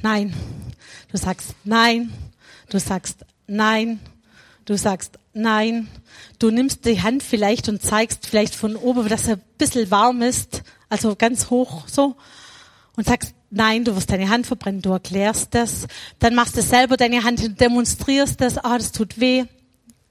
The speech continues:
Ich glaub, das haben wir alle durch mit verschiedenen Situationen. Ich glaub, da können wir uns voll reinvollziehen. Und jetzt kommt das Wort zulassen ins Spiel. Also wir müssen echt auf unsere Worte achten. Zulassen.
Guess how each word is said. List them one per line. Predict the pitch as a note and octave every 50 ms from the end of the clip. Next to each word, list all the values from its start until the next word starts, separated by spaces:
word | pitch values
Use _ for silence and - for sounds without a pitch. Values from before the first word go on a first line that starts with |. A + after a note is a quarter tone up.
| _ _ _ _ -
Ich | - - A#3+ A#3 A3+
glaub, | - G#3+ A3 - -
das | G#3+ F3 -
haben | A3 A#3
wir | A#3+ G#3+ -
alle | A3+ A3 B3+ B3+ A#3+
durch | - A#3+ B3 B3+ - -
mit | A3 G#3
verschiedenen | - - G3+ - - - B3+ B3 A#3 B3+ B3 B3 A#3+
Situationen. | - C4+ A#3 B3 B3+ B3+ B3+ - - A3+ G3+ G#3+ A3 A3+ G#3+ _ - - - - - - - - - - - - - - - _ -
Ich | -
glaub, | - - A3+ A3
da | - A3+
können | A3 - B3 A#3+
wir | A#3
uns | A#3 A3 -
voll | - A#3
reinvollziehen. | A3+ G#3+ G#3 A3 A#3+ A3+ - B3 A#3+ A#3+ - - B3+ B3 B3 - _ _ _ _ _ _ _ _ _ _ _ _ _ _ _ _ _ - - - -
Und | A#3 A#3 A3 -
jetzt | C4+ C#4+ C#4 - -
kommt | - C#4+ C4+ B3+
das | C4 - -
Wort | - A3+ A3+ - _ _ _ _ _ _ _ _ _ _ _
zulassen | - - - E4 D#4 D4+ C4 G#3+ G3+ F#3+ - - G#3+ G3
ins | G3 F#3+ F#3 -
Spiel. | - - - G3+ F#3+ F#3 G3+ G3 - _ - - - - - - - -
Also | A3+ - A3
wir | A#3+ B3+
müssen | C4 B3+ -
echt | A3+ A3+ A#3+ -
auf | B3+ - -
unsere | A#3+ G#3 - - G3+ F3+ D#3 D#3+
Worte | F#3 G3+ B3 - - A3 F#3+
achten. | - F3 F3+ - - - G3 F#3 F3 - _ _ _
Zulassen. | - - - E4 D4+ B3 A3 A#3+ - - D#4+ E4